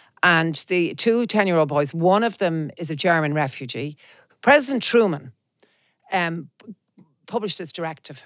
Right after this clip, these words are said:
who, that, to say that he wanted all displaced children to be taken from Europe and brought to America, because even after the war, even a couple of years after the war, there were so many displacement camps, people had no homes to go to. And children who no,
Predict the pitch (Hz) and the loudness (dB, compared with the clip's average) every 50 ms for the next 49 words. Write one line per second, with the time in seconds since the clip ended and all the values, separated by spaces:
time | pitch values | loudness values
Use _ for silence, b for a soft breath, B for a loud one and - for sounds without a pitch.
0 | _ - 165 147 - - 165 156 - - 180 156 - 190 175 160 151 143 135 131 | _ -16 -16 -16 -8 -8 -8 -8 -8 -10 -10 -8 -4 -4 -2 -2 -2 -4 -6 -8
1 | 151 165 160 156 160 147 - 147 175 - - 208 208 226 233 220 175 - - 175 | -6 -4 -4 -4 -4 -4 -6 -8 -8 0 4 4 6 6 4 2 -2 -8 -6 -6
2 | 160 151 143 - - - 143 139 139 - 127 143 - _ _ _ _ _ _ - | -6 -6 -6 -8 -8 -8 -6 -8 -8 -10 -14 -18 -20 _ _ _ _ _ _ -20
3 | - 165 170 139 - 185 170 170 - 151 139 - - 190 190 196 196 196 196 180 | -12 -12 -10 -4 -2 -2 -2 -2 -6 -12 -14 -2 2 4 6 6 6 4 0 -4
4 | 165 - _ _ _ _ _ _ _ _ _ 196 165 170 165 151 131 123 - - | -8 -12 _ _ _ _ _ _ _ _ _ -2 2 2 4 4 2 0 -6 -12
5 | - - _ 151 147 139 160 147 139 135 - - 139 139 139 127 135 135 - - | -20 -16 _ -10 -4 0 2 2 2 0 -2 -8 -8 -8 -6 -8 -8 -10 -10 -10
6 | 139 165 160 - 190 170 - - - 247 254 233 269 254 247 233 214 - - - | -10 -10 -6 -4 -4 -6 -6 -6 -2 -2 -2 0 2 2 2 2 0 -2 -2 2
7 | 214 208 202 190 165 165 180 190 180 202 175 - - 196 196 - 196 202 185 175 | 2 4 4 4 2 2 0 -2 -2 -2 -6 -6 -6 -6 -6 -2 -2 0 0 0
8 | 156 165 160 156 - - - 156 151 151 151 143 135 b b b b b b b | 2 0 0 0 -2 -6 -8 -4 -2 -2 -2 -2 -4 b b b b b b b
9 | b b b - 190 185 165 170 156 - - 214 214 202 190 175 160 - - - | b b b 2 2 2 2 0 -2 0 0 2 2 2 0 -2 -4 -6 -6 -4
10 | - 165 165 - - 156 143 - 160 139 143 - - - 214 190 180 175 156 175 | -4 -4 -4 -4 -6 -10 -8 -6 -6 -6 -6 -10 -8 -8 -8 -6 -6 -4 -2 -2
11 | 165 147 143 170 165 156 139 - - - 139 143 143 - - 147 - b b b | -2 0 0 -2 -2 -2 -6 -10 -10 -8 -8 -8 -8 -10 -14 -14 -18 b b b
12 | b b b b - 170 160 - - 220 233 233 226 175 180 160 160 165 170 170 | b b b b -2 -2 0 4 4 6 6 6 4 2 -2 -4 -4 -4 -6 -6